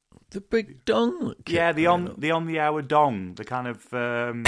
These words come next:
Speaker 1: <laughs>
Speaker 2: that sound fake that kept going off. Well, that was brilliant. Anyway, if you've not watched it, Knives Out and Glass Onion, watch them both. They're both superb.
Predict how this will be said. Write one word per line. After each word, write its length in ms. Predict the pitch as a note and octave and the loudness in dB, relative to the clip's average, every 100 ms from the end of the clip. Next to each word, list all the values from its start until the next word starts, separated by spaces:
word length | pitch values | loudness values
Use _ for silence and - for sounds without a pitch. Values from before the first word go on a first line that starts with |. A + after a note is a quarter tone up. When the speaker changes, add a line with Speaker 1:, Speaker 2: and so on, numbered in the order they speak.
| - C4 | 2 0
Speaker 1:
<laughs> 220 | - - | -8 -6
Speaker 2:
that 180 | B2+ - | -4 -4
sound 320 | - D3+ C3+ | 2 4 4
fake 300 | - A2 C#3 | 0 -2 -2
that 100 | - | -4
kept 240 | - A#2+ | -4 -2
going 240 | A2 A2 G2 | -2 -4 -2
off. 320 | F#2+ F2 - - - - - | -6 -10 -12 -12 -8 -8 -4
Well, 100 | B2+ C3+ | -2 -2
that 120 | - | -4
was 120 | D3 | -6
brilliant. 500 | - E3+ D#4 G3+ - _ - - - - - | -6 -6 -6 -10 -14 _ -10 -10 -10 -20 -2
Anyway, 280 | D#3+ E3 B2 | 0 2 2
if 120 | D#3+ | 0
you've 80 | F#3+ | 2
not 160 | G#3+ G#3+ | 6 6
watched 300 | F3 E3 - | 6 4 2
it, 140 | B2 | -4
Knives 280 | - D3 C#3 | 2 2 4
Out 120 | C#3 | 0
and 80 | C3+ | 0
Glass 240 | A#2+ A#2+ C3 | -2 -4 -4
Onion, 240 | A2+ G2+ | -6 -4
watch 180 | B2+ C3 | -4 -4
them 120 | B2 | -4
both. 240 | A2+ G#2+ - | -2 -2 -4
They're 80 | |
both 180 | A2+ A2+ | -2 -2
superb. 540 | - A2+ G#2 G#2 G2 | -4 -10 -8 -6 -6